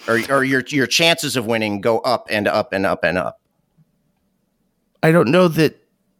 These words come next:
Speaker 2: they do if we're dealing with the same probabi-, if they, we're dealing with the same probability every single time. Aren't we, don't we have the same probability every single time we pull the lever?
Speaker 1: On any individual pull, you have the same probability,
Speaker 2: Right.
Speaker 1: but we're,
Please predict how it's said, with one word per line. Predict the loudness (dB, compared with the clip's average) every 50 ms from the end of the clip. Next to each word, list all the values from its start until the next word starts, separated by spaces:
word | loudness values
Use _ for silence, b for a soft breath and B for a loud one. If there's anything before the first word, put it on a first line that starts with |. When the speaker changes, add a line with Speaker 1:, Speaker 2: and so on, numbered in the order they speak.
| _ _ _ _ _ _ _ _ _ _ _ _ _
Speaker 2:
they | -12 -10 -4 0 2 4 4 4 2 0 -6 -14 _ _ _ _ _ _ _ -6 0
do | 4 6 8 8 8 6 6
if | 2 0 -4 -2 -2 -4
we're | -4 -2
dealing | 0 2 2 4 4 4 4 4
with | 4 2 2
the | 0 2
same | 2 2 4 4 6 6 6 6 6 4 2
probabi-, | 2 0 0 2 2 0 2 2 2 2 2
if | 2 -2 -4 0
they, | 0 0 2
we're | 2 2 2
dealing | 2 2 2 4 4 4 4
with | 2 2
the | 0 0
same | 0 2 2 2 2
probability | 2 0 2 2 2 2 4 6 6 6 6 4 0 0 0
every | 0 0 0 0 0
single | 0 2 2 4 4 4 2
time. | 2 2 2 2 2 2 2 0 B B B B B B B
Aren't | -2 0 0 0 2
we, | 2 4 4 4
don't | 2 2 0 2
we | 2 2
have | 2 2 0 0
the | -2
same | 0 0 2 4 4 4 4
probability | 2 2 2 2 2 2 2 4 6 6 4 4 2 0 0 0
every | 0 0 0 2 2 2 2
single | 2 2 2 2 4 6 6 6 6 4 B B B B B B _
time | -2 0 2 4 4
we | 4 4
pull | 4 4 2 2
the | 4 4 4
lever? | 4 4 4 4 2 2 2 0 -6 _ _ _ _ _ _ -2
Speaker 1:
On | 0 0 0 -2
any | -2 -2 0 0 0 0 0 -2 -2 -2
individual | -2 -2 -2 -2 -2 0 0 0 0 0 0 0 -2
pull, | -2 -2 -2 0 2 2 2
you | 2 2
have | 0 0 0
the | -2
same | -2 -2 -2 -2 -2 -2
probability, | -4 -4 -4 -4 -6 -4 -2 0 2 4 4 2 2
Speaker 2:
Right. | 0
Speaker 1:
but | 0 -2 -4 -2
we're, | -2 -2 0 0 0